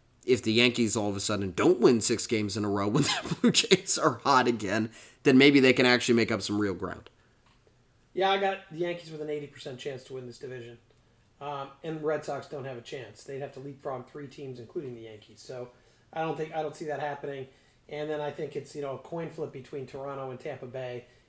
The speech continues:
Speaker 2: if it isn't the Yankees. So I got the Yankees with an eighty percent chance, uh, to win the division.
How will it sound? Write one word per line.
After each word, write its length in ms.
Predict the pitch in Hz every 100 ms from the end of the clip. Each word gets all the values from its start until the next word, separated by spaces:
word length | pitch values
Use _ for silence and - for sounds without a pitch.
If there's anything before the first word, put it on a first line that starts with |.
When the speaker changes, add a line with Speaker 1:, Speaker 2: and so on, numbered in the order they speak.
| _
Speaker 2:
if 120 | 127
it 40 | 143
isn't 260 | 131 135
the 60 | 127
Yankees. 380 | 123 117 120 -
So 80 |
I 80 | 151
got 300 | 151 147 -
the 120 | 147
Yankees 400 | 156 170 170 156
with 120 | 135 135
an 100 | - -
eighty 260 | 180 170
percent 400 | 165 147 - 139
chance, 500 | 123 151 135 123 - _ _ _ _ _
uh, 180 | 139 131
to 160 | 120 156
win 100 | 156
the 60 | 139
division. 340 | 131 131